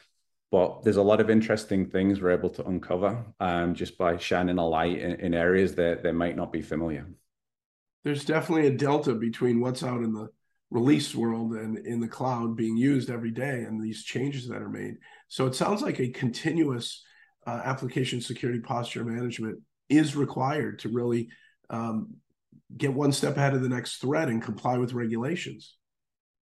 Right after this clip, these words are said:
Speaker 1: A-, absolutely. Li-, like I mentioned, if, if, if you're doing C I C D and your engineering teams are deploying multiple times a day,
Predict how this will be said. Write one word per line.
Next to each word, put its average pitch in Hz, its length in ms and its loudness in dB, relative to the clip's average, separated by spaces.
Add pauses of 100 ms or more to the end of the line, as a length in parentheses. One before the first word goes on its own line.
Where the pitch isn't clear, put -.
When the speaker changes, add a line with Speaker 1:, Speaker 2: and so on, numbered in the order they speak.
(120)
Speaker 1:
A-, - 400 -6
absolutely. 107 640 6
Li-, 107 180 6
like 131 200 4
I 101 60 4
mentioned, 95 420 4
if, 85 140 -2
if, - 260 -4
if 101 200 -2
you're 107 80 8
doing 113 220 6
C 101 200 4
I 104 80 6
C 98 220 0
D 92 200 6
and 101 80 6
your 95 140 8
engineering 92 460 4
teams 98 280 2
are 82 60 -6
deploying 85 380 2
multiple 85 320 -2
times 90 340 -2
a 76 60 -8
day, 80 340 0